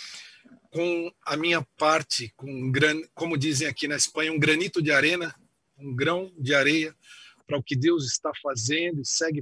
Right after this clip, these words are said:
fazendo nessa igreja. Sou muito feliz de ter aí amigos, sou muito feliz de ter aí past-, os vossos pastores são meus amigos, de verdade, e quando a gente fala amigo, é amigo mesmo,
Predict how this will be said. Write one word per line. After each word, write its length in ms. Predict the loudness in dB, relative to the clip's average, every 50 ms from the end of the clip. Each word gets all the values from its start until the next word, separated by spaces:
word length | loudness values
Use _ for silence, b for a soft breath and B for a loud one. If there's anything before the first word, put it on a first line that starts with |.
| -6
fazendo 400 | -8 -8 -8 -8 -8 -10 -12 -14 _ _
nessa 200 | -16 -14 -12 -12
igreja. 360 | -12 -14 -14 -16 _ -20 -20 _ _ _ _ _ _ _ _ _ _
Sou 200 | -8 -6 -4 -2
muito 240 | -2 -2 -2 -2 0
feliz 260 | 0 2 2 2 2
de 100 | 2 0
ter 240 | 0 2 2 4 4
aí 200 | 4 4 4 2
amigos, 800 | 2 0 0 0 0 2 2 0 -2 -2 -2 -2 -4 -4 -6 -8 _ _ _ _ _ _ _ _ _ _
sou 220 | -6 -4 -4 -2
muito 260 | -2 -2 -4 -4 -2 0
feliz 260 | 2 2 2 2 2
de 120 | 0 0
ter 200 | 2 4 4 6
aí 300 | 6 4 4 2 0 -4 _ _ _ _ _ _ _ _ _ _ _ _
past-, 320 | -4 -2 -2 -2 -2 -4 _ -4
os 220 | -2 -2 -2 -2 _
vossos 420 | -6 -4 0 2 2 4 4 2 2
pastores 500 | 0 -2 -4 -4 -4 -2 -2 0 0 -2
são 140 | -2 -4 -4
meus 360 | 0 0 2 2 4 2 2
amigos, 680 | 0 -2 -4 -4 -4 -4 -6 -6 -8 -8 -10 -12 -12
de 180 | -8 -6 -4 -4
verdade, 600 | -2 -2 -2 -2 0 0 2 2 0 -2 -4 -8 _ _ _ _ _ _ _ -16
e 60 | -10 -6
quando 180 | -4 -2 -2
a 60 | -2
gente 200 | -2 -4 -6 -8 -6
fala 240 | -4 -2 -2 0 -2
amigo, 360 | -2 -2 -2 -2 0 0 -2
é 60 | -2
amigo 320 | -2 -2 -2 -2 -2 -2
mesmo, 440 | 0 4 4 6 6 4 2 -4 -8